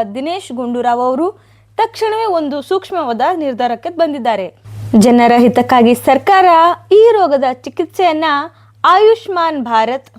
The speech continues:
ಮತ್ತು ಆರೋಗ್ಯ ಕರ್ನಾಟಕ ಯೋಜನೆಯ ವ್ಯಾಪ್ತಿಗೆ ತಂದಿದ್ದಾರೆ. ಈ ಸೌಲಭ್ಯ ರಾಜ್ಯದ ಎಲ್ಲಾ ಸರ್ಕಾರಿ ಆಸ್ಪತ್ರೆಗಳು ಹಾಗೂ ಆಯುಷ್ಮಾನ್ ಯೋಜನೆಯಡಿ ನೋಂದಾಯಿತ ಆಗಿರುವ ಖಾಸಗಿ ಆಸ್ಪತ್ರೆಗಳಲ್ಲೂ ಲಭ್ಯವಿರುತ್ತೆ.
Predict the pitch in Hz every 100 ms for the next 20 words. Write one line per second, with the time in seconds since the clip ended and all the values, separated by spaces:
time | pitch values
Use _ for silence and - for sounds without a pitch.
0 | - 233 - 262 - 262 349 370 339 320
1 | 349 - 277 262 262 - 226 220 269 311
2 | 269 247 240 208 220 - - 226 285 523
3 | _ - 339 302 240 233 220 196 - _
4 | _ - - 254 254 254 - 247 339 359
5 | 392 339 349 - 262 262 254 254 254 226
6 | 349 403 403 381 294 302 277 269 - 320
7 | - - 381 381 370 392 466 311 254 226
8 | 269 381 _ _ _ 269 359 415 - 415
9 | 427 330 294 294 285 285 269 269 240 233
10 | 262 269 269 247 247 226 233 277 - -
11 | 320 370 - - 392 427 - 240 - 262
12 | 220 220 214 269 427 403 302 294 226 226
13 | 208 175